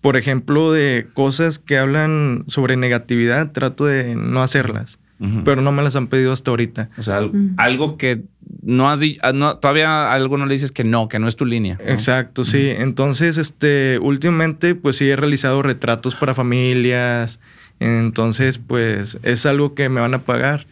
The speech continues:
Speaker 2: Ok.
Speaker 1: No me gu-, me gusta mucho hacer más obra mía.
Speaker 2: Más orgánico, ¿no?
Speaker 1: Más orgánico, pero, pues, mientras me paguen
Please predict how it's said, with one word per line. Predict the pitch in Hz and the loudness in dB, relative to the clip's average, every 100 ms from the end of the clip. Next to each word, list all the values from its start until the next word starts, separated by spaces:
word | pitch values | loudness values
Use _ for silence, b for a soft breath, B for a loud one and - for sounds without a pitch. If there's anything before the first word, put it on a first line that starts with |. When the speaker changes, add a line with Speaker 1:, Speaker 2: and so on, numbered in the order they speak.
| _ - | _ -8
Speaker 2:
Ok. | 98 107 98 | -4 0 2
Speaker 1:
No | 143 | 4
me | 185 | 4
gu-, | 185 185 | 4 2
me | 160 | 0
gusta | 156 151 190 | 0 0 2
mucho | 180 175 180 | 2 2 0
hacer | 165 156 | 2 0
más | 156 147 143 - | 2 0 0 -2
obra | 135 135 135 143 143 139 | 0 2 2 2 2 2
mía. | 131 131 104 - _ - | 2 0 -2 -8 _ -8
Speaker 2:
Más | 117 113 | -4 0
orgánico, | 131 139 131 101 101 | 2 2 0 -2 -2
¿no? | 139 | 0
Speaker 1:
Más | 147 | 2
orgánico, | 175 160 160 143 143 135 | 2 2 0 0 -2 0
pero, | 147 135 135 131 131 | 2 2 2 0 0
pues, | 131 | 0
mientras | 127 123 127 127 | 0 0 0 0
me | 127 | -2
paguen | 117 127 127 139 156 170 | -2 0 2 2 0 -2